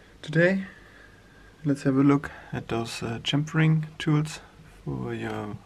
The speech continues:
trusty, uh, screw dr-, screw gun. And I want to show you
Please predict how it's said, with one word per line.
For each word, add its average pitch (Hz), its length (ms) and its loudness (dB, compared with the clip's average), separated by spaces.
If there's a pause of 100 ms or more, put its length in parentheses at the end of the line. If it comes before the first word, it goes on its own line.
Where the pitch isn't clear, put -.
trusty, - 640 -8 (160)
uh, - 200 -8 (800)
screw - 380 -8
dr-, 139 420 -4
screw - 320 -2
gun. 156 240 4 (2500)
And 101 1040 -4 (2000)
I 98 180 -6
want 92 200 -4
to 95 60 -6
show 95 280 0
you 95 320 0